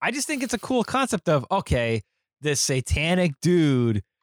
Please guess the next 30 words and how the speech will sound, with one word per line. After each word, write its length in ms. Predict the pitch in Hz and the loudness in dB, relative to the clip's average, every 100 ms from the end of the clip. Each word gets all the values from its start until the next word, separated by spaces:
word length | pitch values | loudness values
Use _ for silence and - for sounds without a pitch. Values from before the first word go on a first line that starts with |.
| _ _ - | _ _ -2
thirty 280 | 156 175 | 0 2
years 340 | 175 180 170 127 | 4 4 4 2
ago. 460 | 120 123 110 104 | 0 0 2 2
Yeah, 200 | 117 156 131 | 2 2 0
he, 280 | 113 170 - | 0 0 2
him 200 | 139 175 | 0 2
and 100 | 175 | 2
his 220 | 165 131 | 2 0
brethren, 800 | 107 - 143 160 160 139 131 117 | -2 -4 -2 -2 0 0 0 0
they 120 | 113 127 | 0 0
all 160 | 143 | 0
kill 260 | - 165 156 | 0 2 2
themselves 500 | 151 147 156 143 127 | 2 2 2 2 0
in 80 | 135 | 0
the 60 | |
basement 460 | 113 135 139 - 135 | 2 2 2 0 2
of 120 | 131 | 2
this 180 | 123 - | 0 -2
place, 420 | - 147 120 - | 0 2 2 0
but 220 | - 139 | -2 -2
they 140 | 143 131 | -2 -4
leave, 540 | 135 196 190 160 131 - _ _ _ - | -2 0 0 0 -2 -10 _ _ _ -4
but 100 | 175 | 0
there's 320 | 165 - - | 0 0 -2
ghosts 420 | 196 226 220 - | 0 2 2 2
are 80 | 156 | 2
there 200 | 123 113 | 2 2
and 100 | 113 | 2
they 120 | 135 | 0
inhabit 580 | 131 - 160 175 170 | 0 -2 -2 0 0